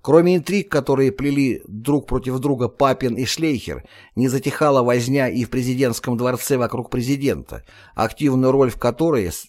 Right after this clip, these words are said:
играли сын Гинденбурга Оскар и статс-секретарь Мейснер. Кишел заговорами и отель "Кайзерхоф", где Гитлер и его окружение не только замышляли захват власти,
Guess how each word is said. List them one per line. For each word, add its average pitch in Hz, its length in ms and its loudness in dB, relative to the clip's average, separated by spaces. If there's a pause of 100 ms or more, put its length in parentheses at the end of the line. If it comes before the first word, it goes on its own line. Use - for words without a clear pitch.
играли 117 400 0
сын 107 400 -2
Гинденбурга 113 840 -2
Оскар - 500 -4 (300)
и 101 80 -2
статс-секретарь 123 800 -2
Мейснер. 82 560 -6 (760)
Кишел 165 500 4
заговорами 139 800 4
и 104 140 -2
отель 131 380 2
"Кайзерхоф", 98 840 -2 (320)
где 139 220 4
Гитлер 147 400 0
и 135 60 4
его 135 200 6
окружение 135 680 2
не 131 100 2
только 165 360 0
замышляли 120 640 0
захват 110 520 -2
власти, 107 540 -6